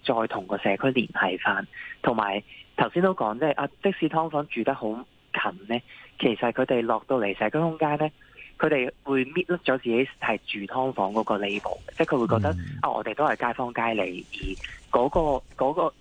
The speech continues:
Speaker 1: 嗰個信任度咧，就可以慢慢喺呢一度 build up 返咯。噉所以，誒，我諗，誒，社區客廳係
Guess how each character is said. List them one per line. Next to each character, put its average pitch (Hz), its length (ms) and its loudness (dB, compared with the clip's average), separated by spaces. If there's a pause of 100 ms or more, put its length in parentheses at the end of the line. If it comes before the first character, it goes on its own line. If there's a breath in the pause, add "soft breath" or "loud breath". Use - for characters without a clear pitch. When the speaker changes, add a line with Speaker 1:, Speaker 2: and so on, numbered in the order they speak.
(140)
Speaker 1:
嗰 139 40 0
個 147 320 0 (440 soft breath)
信 127 240 -2
任 110 260 -2
度 110 180 2
咧， 139 100 4
就 110 120 -2
可 123 180 0
以 139 120 -4
慢 98 160 -2
慢 98 180 0
喺 107 260 -2
呢 135 80 4
一 131 40 2
度 95 340 -2 (100)
build 113 180 4
up 104 180 0
返 98 260 0
咯。 92 100 -16 (520 loud breath)
噉 214 180 4
所 208 140 4
以， 196 180 4
誒， 104 360 2 (160)
我 143 80 4
諗， 175 180 0 (180)
誒， 101 340 -2 (1160)
社 127 80 2
區 135 60 0
客 196 300 2 (120)
廳 175 180 -2
係 143 120 0